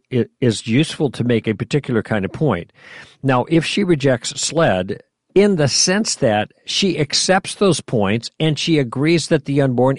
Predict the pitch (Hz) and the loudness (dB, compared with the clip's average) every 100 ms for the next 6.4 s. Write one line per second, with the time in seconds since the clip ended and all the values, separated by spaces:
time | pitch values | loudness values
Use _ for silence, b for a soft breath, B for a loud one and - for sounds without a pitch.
0 | - 180 135 131 120 B B B 143 - | 2 2 4 2 0 B B B 0 0
1 | 143 165 180 170 160 113 127 135 127 117 | 0 2 2 2 2 2 4 4 4 2
2 | 117 160 139 113 - 131 117 127 107 107 | 2 2 2 0 0 0 0 -2 -2 -2
3 | 131 120 135 131 131 117 - - 196 156 | -2 0 0 0 0 -2 -2 0 0 2
4 | 147 131 120 127 120 117 - - - 196 | 0 0 -4 0 0 0 -8 -18 0 4
5 | 190 202 208 - 143 151 151 156 135 147 | 4 4 2 0 2 2 2 2 2 2
6 | 143 - 85 | 2 -2 -8